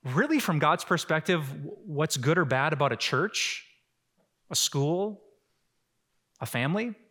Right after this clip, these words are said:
The person who walks into the room for the very first time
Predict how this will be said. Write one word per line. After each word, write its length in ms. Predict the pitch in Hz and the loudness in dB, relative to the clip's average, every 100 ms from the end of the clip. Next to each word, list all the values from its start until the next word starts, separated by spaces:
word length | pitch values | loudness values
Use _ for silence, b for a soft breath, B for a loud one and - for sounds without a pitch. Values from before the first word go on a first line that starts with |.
| _ _ _ _ _ _ _ _ _ _ - b b b b _ _ _ _ _ _ _ _ _ - | _ _ _ _ _ _ _ _ _ _ -20 b b b b _ _ _ _ _ _ _ _ _ -2
The 100 | 156 | 2
person 260 | 202 226 196 | 4 6 6
who 80 | 185 | 6
walks 340 | 147 190 - | 6 6 4
into 180 | 214 196 | 2 4
the 80 | 156 | 2
room 180 | 160 165 | 2 2
for 120 | 147 | 0
the 100 | 120 | 2
very 240 | 135 156 | 2 2
first 280 | - 151 - | 0 -2 0
time 380 | 120 117 123 | -2 0 -2